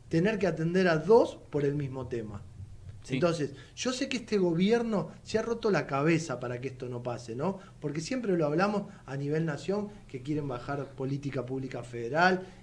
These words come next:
Speaker 1: y que hagamos un checklist para que se haga de una sola vez. Pero yo voy al caso práctico. Yo hoy industria en la Ciudad de Buenos Aires.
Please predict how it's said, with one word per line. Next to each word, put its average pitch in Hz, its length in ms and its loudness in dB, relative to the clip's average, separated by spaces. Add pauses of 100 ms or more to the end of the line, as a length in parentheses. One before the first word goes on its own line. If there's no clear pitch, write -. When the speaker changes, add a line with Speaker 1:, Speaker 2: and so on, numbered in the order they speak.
Speaker 1:
y 151 100 -8
que 147 420 -4 (180)
hagamos 165 520 -2
un 147 100 -6
checklist 151 500 -4 (240)
para 139 220 -4
que 143 100 -2 (140)
se - 160 0
haga 170 160 4
de 160 60 2
una 160 160 2
sola 160 260 2
vez. 127 320 -2 (540)
Pero 151 160 0
yo 233 140 0
voy 254 120 2
al 190 140 2
caso 202 340 -2
práctico. 120 640 -6
Yo 254 220 0
hoy 254 180 2
industria 233 480 -2
en 165 60 0
la 151 80 0
Ciudad 160 180 -2
de 160 60 2
Buenos 135 260 -4
Aires. 107 340 -8